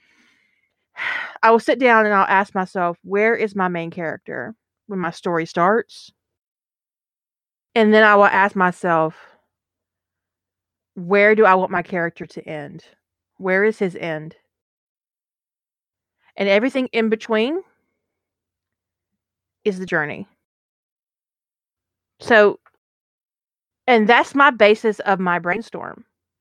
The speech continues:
And after I've accomplished all of this, I sit down to zero draft. So I can spend sometimes a little, as little as three or four hours brainstorming,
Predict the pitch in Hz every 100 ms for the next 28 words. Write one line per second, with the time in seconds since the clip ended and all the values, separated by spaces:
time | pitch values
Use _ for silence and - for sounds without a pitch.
0 | _ _ 214 196 202 208 220 190 190 190
1 | 254 294 302 247 - 170 160 160 143 147
2 | 208 - _ _ _ _ _ _ _ _
3 | _ _ _ _ _ _ _ _ _ _
4 | _ - 220 240 208 185 175 175 160 131
5 | 143 - - _ _ _ _ _ _ _
6 | _ _ _ _ _ _ _ _ _ _
7 | _ _ _ - - - 190 285 381 -
8 | 311 277 269 254 _ _ _ _ _ _
9 | _ _ _ _ _ _ _ _ _ _
10 | _ 220 233 262 240 240 233 226 226 -
11 | 202 185 214 214 214 202 196 208 196 175
12 | 190 214 226 240 - 254 254 269